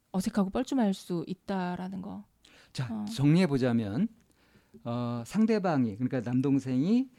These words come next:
Speaker 2: 관심을 가지고 있는 부분에 관심을 가지고 그거를 한번 질문해 보는 것이 요령이다.
Speaker 1: 네.
Speaker 2: 그리고 이걸 할 때 바로 될 거다라는 기대를 성급하게 가져가지고 실망하거나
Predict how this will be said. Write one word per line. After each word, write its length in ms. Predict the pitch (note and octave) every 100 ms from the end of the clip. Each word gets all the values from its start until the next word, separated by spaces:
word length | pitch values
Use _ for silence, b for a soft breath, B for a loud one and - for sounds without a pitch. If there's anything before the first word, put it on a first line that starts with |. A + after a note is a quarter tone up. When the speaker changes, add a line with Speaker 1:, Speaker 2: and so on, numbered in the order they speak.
| b
Speaker 2:
관심을 420 | - D3 D3+ G#3 G#3
가지고 340 | D#3 C3+ C3+
있는 240 | B2+ B2
부분에 540 | B2 A2+ A#2 C#3+ C4 C4+ b b
관심을 380 | - C3+ C#3 C3
가지고 300 | A#2+ A#2 C#3+
그거를 500 | - B2+ C3+ G3 A3+
한번 280 | F3+ C#3 B2+
질문해 420 | - C3 A#2+ A2+
보는 260 | - A2 G#2+
것이 500 | G#2 - D#3 G#3+ A3+ b b
요령이다. 600 | B2 A#2+ A#2 G2+ A#2 G2 -
Speaker 1:
네. 320 | G#3+ G#3 G3+ b b
Speaker 2:
그리고 220 | C3 C3+
이걸 260 | B2 C3 A2
할 140 | C#3
때 360 | - E3+ A3 - b b b b
바로 240 | - D3
될 200 | D#3 C3
거다라는 760 | - C#3+ B2 A#2 A#2 D3+ A3+ A#3+
기대를 300 | - B2 C#3+
성급하게 600 | C#3+ F#3 F3+ E3+ D3 C#3+ C#3+ - D3+ C#3 -
가져가지고 800 | C3+ C3 A#2+ A#2+ G#2+ B2+ G3+ A#3+ B B
실망하거나 800 | - G3 F3+ D3 A2+ G2+ F#2+ E2+